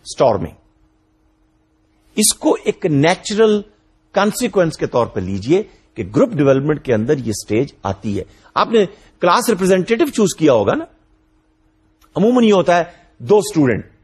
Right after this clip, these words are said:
کھڑے ہو جاتے ہیں، پھر آپ کو ووٹنگ بھی کرنی پڑتی ہے۔ وہ اسٹارمنگ کی اسٹیج کو اوور کم کرنے کا طریقہ ہے کہ ٹھیک ہے صاحب، کلاس میں سے مسٹر ایکس کو کتنے ووٹ دے رہے ہیں، مسٹر وائی کو کتنے دے رہے ہیں،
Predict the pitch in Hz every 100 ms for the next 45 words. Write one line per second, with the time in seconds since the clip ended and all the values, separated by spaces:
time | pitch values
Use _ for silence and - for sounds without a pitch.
0 | _ _ - 127 101 85 69 - _ _
1 | _ _ _ _ _ _ _ _ _ _
2 | _ _ _ 101 95 - 92 87 123 147
3 | 156 143 135 113 - 113 117 _ _ _
4 | _ _ 135 139 - 165 175 202 247 208
5 | 185 - 165 190 - 233 269 - _ _
6 | - 277 247 208 180 143 120 113 104 101
7 | 85 90 - _ _ _ _ _ _ _
8 | _ _ _ _ _ - 135 220 220 175
9 | 226 - _ _ _ _ _ _ - 165
10 | 175 185 190 202 196 185 - _ _ _
11 | _ 156 170 214 - 240 - 226 190 175
12 | 175 156 143 123 120 113 107 123 143 156
13 | 208 185 156 135 135 107 107 101